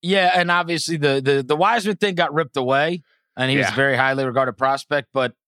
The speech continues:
Speaker 1: I mean, I was around during the Derrick Rose thing, and you just, you wanted to go to every game to see him. You knew what was going on, and Imani Bates already, I mean, he's been famous forever. I mean, he's,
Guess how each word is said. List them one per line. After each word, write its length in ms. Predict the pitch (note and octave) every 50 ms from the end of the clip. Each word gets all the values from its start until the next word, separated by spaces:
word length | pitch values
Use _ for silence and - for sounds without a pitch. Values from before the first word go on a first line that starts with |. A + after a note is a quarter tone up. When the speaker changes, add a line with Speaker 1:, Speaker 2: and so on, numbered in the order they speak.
| _
Speaker 1:
I 60 | -
mean, 300 | A#2+ B2+ A#2+ A2+ A2 G#2 -
I 120 | - B2+ C#3+
was 160 | D3+ C#3+ A2+
around 400 | C3+ A#2+ C3 C#3+ C#3+ B2 G2 E2+ - _ _ _ -
during 400 | C3+ C3+ C3 B2+ B2 A#2 G#2+ F#2+
the 80 | A#2+
Derrick 360 | G#2+ F2 B2+ B2+ A#2+ A2 -
Rose 300 | - A#2 A2+ A2+ A2+ -
thing, 300 | - - G2+ F2 D#2+ D#2+ - _
and 120 | A2+ A2
you 80 | A#2 A#2
just, 260 | G#2+ A#2 A#2 G#2+ - _ _ -
you 120 | A#2 A#2
wanted 360 | G#2+ G#2+ A2+ A#2+ A#2 A2+ G2
to 60 | F#2
go 120 | G2+ G#2 A2
to 120 | F#2+ F#2 - -
every 320 | C3 B2 G#2 E2 G#2+ G#2+ G2
game 400 | F#2 A#2 C3 C3 G#2+ F2 - _ _ _ _ _ -
to 100 | - A2+
see 320 | - - - D3 D3 B2+
him. 120 | - - -
You 240 | - C3 C#3 D3 C#3
knew 680 | C#3 C3+ C#3+ D3 D#3+ E3 E3 E3 D#3+ D3+ D3 C#3+ C3 - _ _ _ _ _ _ _
what 260 | - A#2+ D3 D#3+ -
was 180 | C#3+ C3+ A#2 F#2+
going 320 | F2+ C#3 C3+ B2 A#2+ A2+
on, 400 | A#2+ C3 B2+ G#2 E2+ E2 E2+ F2+ -
and 320 | D3+ D3 D3 C3+ B2+ A#2+ - _ _ _ _ _
Imani 260 | E3 G3 C4 D#4 E4+ D#4
Bates 280 | F#3 G#3 A#3+ C4 F3+ E3+
already, 220 | G#3+ G#3+ G#3+ G3+ F3+ D#3+ G#3
I 40 | G3+
mean, 160 | G3+ G#3+ G3
he's 140 | G3 A#3+ C#4
been 180 | C4+ C#4 G#3+ C#3+
famous 420 | - - F#3+ F#3+ F#3+ F#3+ F3+ -
forever. 680 | - - E3 F3 F#3 A3 C#4 D4 C4+ F3+ A#2 F2 - -
I 60 | -
mean, 220 | C#3+ D#3 D#3+ D3+ D3+
he's, 360 | G#3 A3+ A#3 G3+ - -